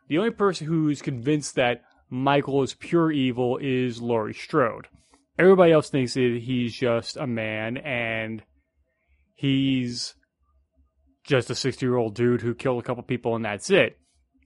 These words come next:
However, with this time around, this is what gets into my negatives, that everybody's convinced that, "Oh, he is pure evil." And it's like, even though it's taking place on the same night, everybody's reacting like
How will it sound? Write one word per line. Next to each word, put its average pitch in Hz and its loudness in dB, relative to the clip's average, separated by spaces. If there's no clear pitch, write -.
However, 156 2
with 143 0
this 190 0
time 220 0
around, 156 2
this 127 -6
is - -12
what 139 0
gets 131 -2
into 113 -8
my 113 -6
negatives, 147 0
that 131 0
everybody's 175 6
convinced 143 0
that, 147 -2
"Oh, 131 2
he 147 0
is 135 -4
pure 127 -2
evil." 127 -2
And 127 0
it's 151 -2
like, 151 0
even 214 -2
though 226 4
it's 185 2
taking 170 2
place 160 2
on 147 0
the 127 0
same 135 0
night, 135 4
everybody's 160 2
reacting 131 0
like 120 -4